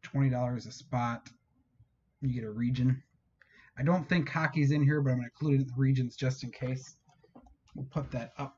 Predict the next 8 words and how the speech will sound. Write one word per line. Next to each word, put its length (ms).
tomorrow. 480
Some 200
big 220
hits 260
possibly 640
in 180
there. 1120
<laughs> 80